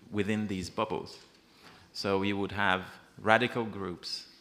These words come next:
religious or nationalist, being even more radicalized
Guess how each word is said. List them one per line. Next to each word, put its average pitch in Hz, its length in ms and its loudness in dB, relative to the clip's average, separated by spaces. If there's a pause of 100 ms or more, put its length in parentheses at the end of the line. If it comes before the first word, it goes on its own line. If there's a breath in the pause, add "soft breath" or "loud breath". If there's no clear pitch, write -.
(140)
religious 98 720 -2
or 98 120 -6
nationalist, 92 800 -4 (440 loud breath)
being 117 240 0
even 113 260 -2
more 131 260 0
radicalized - 720 2